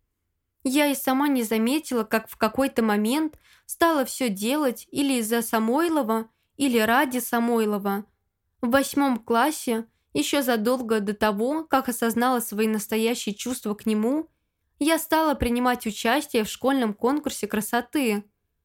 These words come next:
Алексей со мной тогда даже не здоровался. Я была уверена, что он не знает обо мне,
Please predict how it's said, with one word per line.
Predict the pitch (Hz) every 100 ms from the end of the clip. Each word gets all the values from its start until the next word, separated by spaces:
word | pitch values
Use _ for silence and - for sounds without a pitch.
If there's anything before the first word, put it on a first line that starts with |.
| _ _ _ _
Алексей | 294 294 285 - 277 294
со | 262
мной | 233 240
тогда | 240 214 214 254
даже | 226 214 214
не | 214
здоровался. | 202 220 269 311 240 220 - 208 202 202 _ _ _ _ -
Я | 254 277
была | 220 233 226
уверена, | 220 196 254 277 220
что | 208 -
он | 220
не | 214
знает | 208 226 269 269
обо | 214 202
мне, | 214 262 277 208